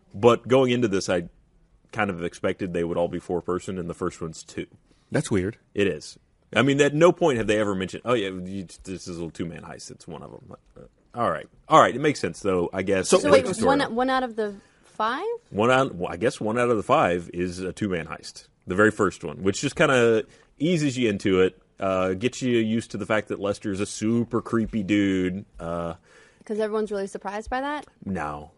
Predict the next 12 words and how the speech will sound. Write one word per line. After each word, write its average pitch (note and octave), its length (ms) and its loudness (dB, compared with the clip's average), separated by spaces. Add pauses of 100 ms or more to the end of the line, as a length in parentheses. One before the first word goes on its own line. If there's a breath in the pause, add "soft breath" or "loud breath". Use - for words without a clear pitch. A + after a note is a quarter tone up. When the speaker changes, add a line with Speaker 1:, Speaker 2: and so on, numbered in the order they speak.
Speaker 1:
no, D#2 500 -14
not, F2 320 -8
not - 260 2
really. - 380 -2
Speaker 3:
<laughs> F2+ 60 -20
Speaker 1:
But, F#2+ 260 0
uh, F2+ 520 2
so - 180 6
you, C#3 280 2 (240)
after D3+ 260 4
that B2 200 6
one, F2+ 220 -4